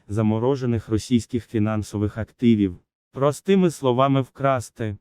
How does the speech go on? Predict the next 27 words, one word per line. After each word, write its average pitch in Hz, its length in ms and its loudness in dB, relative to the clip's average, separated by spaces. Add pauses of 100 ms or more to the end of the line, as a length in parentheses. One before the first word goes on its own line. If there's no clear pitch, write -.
(220)
Про 143 200 6
це 170 180 4
в 147 80 0
середу 135 420 4
я 113 320 2
на 110 160 2
Блакитному 120 760 2
оці 151 320 0
заявив 107 480 4
виданню. 104 680 6 (420)
Я 120 280 2
звернув 139 460 4
увагу 120 360 2
на 117 140 0
те, 135 240 2
що 123 220 -4
сума 117 340 -2
заморожених 117 760 -2
у 117 60 0
зв'язку 120 480 0
з 110 100 -2
діями 123 420 4
Росії 120 400 2
проти 123 360 0
України 117 520 4
російських 113 580 0
активів 147 560 2